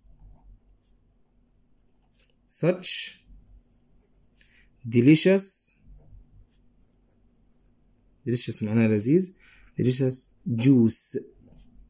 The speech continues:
ونكمل باقي الكلام. ادي جوس اسم لا يعد، فالصفة اللي جات هنا ما حطيناش قدامها أي حاجة، لا آ ولا آن، بدون أداة. ليه؟ لأنه ده اسم مفرد لا يعد، وده اسم جمع. لما يكون اسم جمع واسم لا يعد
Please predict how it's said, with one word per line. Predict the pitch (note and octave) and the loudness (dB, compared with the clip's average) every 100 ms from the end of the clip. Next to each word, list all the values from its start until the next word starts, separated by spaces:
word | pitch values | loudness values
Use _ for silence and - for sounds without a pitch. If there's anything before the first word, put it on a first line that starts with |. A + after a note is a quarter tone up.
| _ | _
ونكمل | A#2 A2+ C#3+ A#2 | -6 -2 2 2
باقي | G#2+ G2+ | 2 0
الكلام. | F#2+ F#2 G2 | -2 -6 -4
ادي | C#3 D3 | 2 4
جوس | C#3+ E3+ D#3 | 6 6 4
اسم | D3+ C3+ | -2 0
لا | B2+ | 2
يعد، | B2 F#3 G3+ - - - - - | 2 0 -2 -6 -14 -20 -20 -4
فالصفة | B2+ A#2 - G#3 B2+ | -2 -2 -2 0 2
اللي | B2+ | 4
جات | C3+ E3 E3+ | 4 4 6
هنا | A#3 A#3+ | 6 6
ما | |
حطيناش | F#3 F#3 F#3 F#3+ | 4 4 4 4
قدامها | D#3+ D#3 E3+ F3 - | 4 4 6 4 4
أي | G#3 B3+ A3 F3 | 2 4 6 4
حاجة، | C#3 F#2+ - | 0 -2 0
لا | A2+ C#3 F3 | 2 4 4
آ | A3 | 4
ولا | G#3+ G#3 E3+ | 4 2 2
آن، | B2+ | 4
بدون | C3+ G3 F#3 | 8 8 6
أداة. | D#3+ B2 G2 - - - | 4 4 0 -12 -16 0
ليه؟ | C3 F#3 | 6 8
لأنه | F3 E3 E3 | 8 6 4
ده | C#3+ - | 4 4
اسم | F#3+ E3 C#3 | 2 2 2
مفرد | E3+ E3+ F#3+ G3 E3+ D#3+ - _ _ _ | 2 4 2 2 0 -8 -12 _ _ _
لا | A2 C#3+ F#3+ | 4 6 8
يعد، | F3+ D3 G2+ - - - - A2+ | 6 2 -4 -6 -20 -20 -6 0
وده | A2+ D#3+ F#3+ | 4 6 4
اسم | F#3+ F#3 D#3 | 4 2 4
جمع. | D#3 G#2+ - _ - | 4 2 -4 _ 0
لما | A#2 | 2
يكون | A#2 D#3+ | 4 4
اسم | E3+ E3+ D#3 | 4 4 4
جمع | F3 C#3+ G#2+ | 4 4 2
واسم | G#2 C#3+ E3 | 0 2 4
لا | E3+ | 6
يعد | F3+ E3+ A#3 | 6 4 -2